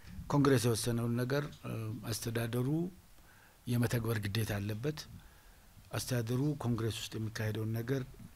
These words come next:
በወሳኝ መልኩ የማቆም አቅም፣ እ፣ ላይኖረው ይችላል። ሌላው በዚህ ሳምንት የነበረው ኢንጌጅመንት የኦክስፋም፣ እ፣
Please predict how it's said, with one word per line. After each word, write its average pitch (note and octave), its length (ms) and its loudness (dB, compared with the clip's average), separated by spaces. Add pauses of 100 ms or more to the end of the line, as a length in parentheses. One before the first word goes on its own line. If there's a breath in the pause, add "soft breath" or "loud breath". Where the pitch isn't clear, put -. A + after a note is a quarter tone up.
(640 loud breath)
በወሳኝ C3+ 840 6
መልኩ A#2+ 280 4 (220)
የማቆም A#2 560 2 (180)
አቅም፣ B2 360 0 (1040 loud breath)
እ፣ C3+ 120 -8 (160)
ላይኖረው A2+ 440 2
ይችላል። - 340 -2 (1600 loud breath)
ሌላው D3 240 12
በዚህ C#3+ 220 12
ሳምንት D3 440 10
የነበረው C3 460 4
ኢንጌጅመንት C#3 600 8
የኦክስፋም፣ C#3 640 6
እ፣ A2 140 6